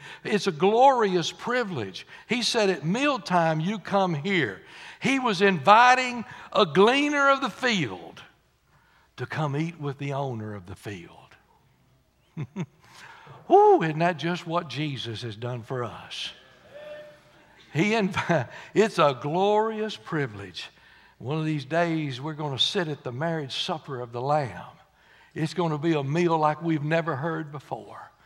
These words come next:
never seen before, never tasted before. And the owner of this universe has invited us to come and sit with him. I remember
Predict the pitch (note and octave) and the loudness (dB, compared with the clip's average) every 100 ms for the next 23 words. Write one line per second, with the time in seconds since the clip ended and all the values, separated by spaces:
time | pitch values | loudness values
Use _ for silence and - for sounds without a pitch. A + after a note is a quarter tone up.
0 | - _ B2 E3 D#3+ - - F3 D3+ A#2+ | -20 _ -2 0 0 -4 -2 -2 -2 -6
1 | A2+ - C3 G#2+ F#2+ - - - C3 D#3+ | -10 -8 -8 -8 -12 -20 -20 -14 0 0
2 | E3 E3 - F#3 E3+ - - G#2 A#2 G2+ | 2 -2 -4 -2 -2 -4 -10 -12 -12 -12
3 | B2+ G#2 G2 G2 _ - - - D#3 E3 | -10 -10 -12 -20 _ -20 -20 -12 -2 -2
4 | C3+ C3 - - B3+ C#4 C#4 C4 A#3 G3+ | 0 -2 2 6 6 4 0 0 0 0
5 | F3 E3 D3 D#3 D#3 G#3 E3 G#2 A#2+ G2 | 0 0 0 -4 -2 -2 -2 -4 -6 -8
6 | F2+ - - - _ _ - _ - D3+ | -12 -10 -10 -12 _ _ -20 _ -4 -2
7 | B2+ C3+ A#2 C3 D#3+ E3 E3 C#3+ B2 F#2+ | -2 -6 -4 -2 0 -2 -4 -8 -8 -10
8 | - - - - - _ _ _ _ - | -10 -6 -6 -8 -14 _ _ _ _ -16
9 | A2+ - D3+ A#2+ G#2 F#2+ - - A2 F#2+ | -10 -2 -2 -2 -8 -8 -8 -8 -10 -12
10 | - F#2+ E2+ _ _ _ _ _ _ _ | -12 -12 -16 _ _ _ _ _ _ _
11 | _ - D3 C#3+ C3+ D3+ C#3 B2 G#2+ | _ -2 0 2 0 -4 -6 -8 -10